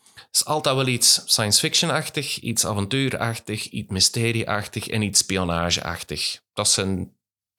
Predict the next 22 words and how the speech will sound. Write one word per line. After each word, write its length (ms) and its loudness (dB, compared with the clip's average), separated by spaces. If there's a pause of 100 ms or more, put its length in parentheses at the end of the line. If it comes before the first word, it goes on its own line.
(520)
denk 240 -2
ik, 140 -4
de 80 0
vier 380 0
dingen 200 2
die 120 2
altijd 260 2
wel 100 2
voorkomen 600 0 (420)
bij, 640 -2 (100)
bij 360 -2
Edgar 340 0
Jacobs. 440 -2 (640)
Ja, 260 -10 (280)
in 100 -4
het 80 -2
Voronov-complot 840 -2
zitten 300 0
die 160 -4 (200)
allemaal 760 2
in, 240 2
hè. 200 -2